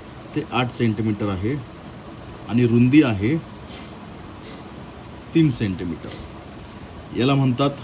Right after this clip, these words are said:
लांबी आणि याला म्हणतात रुंदी. आपल्याला माहिती आहे आयताच्या समोरासमोरील बाजूंची ला-, अ, अ, बाजू असतात त्या सारख्या असतात,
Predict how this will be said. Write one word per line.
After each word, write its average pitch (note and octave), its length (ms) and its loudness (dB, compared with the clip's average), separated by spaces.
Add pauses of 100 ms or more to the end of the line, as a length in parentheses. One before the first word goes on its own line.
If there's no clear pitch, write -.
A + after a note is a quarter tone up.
(260)
लांबी A2+ 440 6
आणि - 960 -6
याला A#2+ 140 4
म्हणतात A2 340 2
रुंदी. G#2 380 0 (360)
आपल्याला C#3 360 2
माहिती B2 320 6
आहे C3+ 240 4 (320)
आयताच्या B2+ 340 0
समोरासमोरील C3+ 800 2 (480)
बाजूंची B2+ 560 4 (260)
ला-, A2+ 200 4
अ, G#2 800 0
अ, G2+ 320 -2
बाजू A#2 260 4
असतात B2+ 280 0 (200)
त्या C3+ 120 2 (300)
सारख्या A#2+ 460 2
असतात, B2+ 280 -2